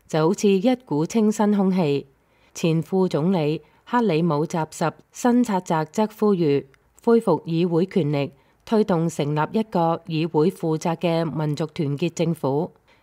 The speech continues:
前總統顧問門德爾警告，葉爾馬克可能仍會以某種方式影響決策，並提到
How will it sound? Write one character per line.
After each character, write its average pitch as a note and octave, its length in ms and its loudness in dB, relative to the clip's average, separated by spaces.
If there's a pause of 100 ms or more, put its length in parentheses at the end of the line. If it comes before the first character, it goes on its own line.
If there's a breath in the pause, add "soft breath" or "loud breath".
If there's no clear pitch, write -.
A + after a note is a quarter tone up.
前 D#3+ 280 0
總 E3 200 0
統 G3 240 0
顧 F3+ 200 0
問 D3 300 -2 (160)
門 D#3+ 220 0
德 G#3+ 120 -2
爾 F3 240 -4
警 D#3+ 200 -2
告， D#3+ 360 0 (260 soft breath)
葉 F3 160 0
爾 E3+ 240 0
馬 E3+ 240 2
克 G#3+ 240 0 (180)
可 D#3+ 220 2
能 D#3+ 320 2
仍 D3+ 240 0
會 F3 140 0
以 D#3 200 -2
某 D#3+ 240 0
種 E3 240 -2
方 G#3+ 260 0
式 A3 180 0 (100)
影 E3+ 260 -2
響 E3+ 160 0
決 F3+ 180 -2
策， D3+ 300 -4 (460 soft breath)
並 E3 200 0
提 D#3 200 -2
到 E3 320 2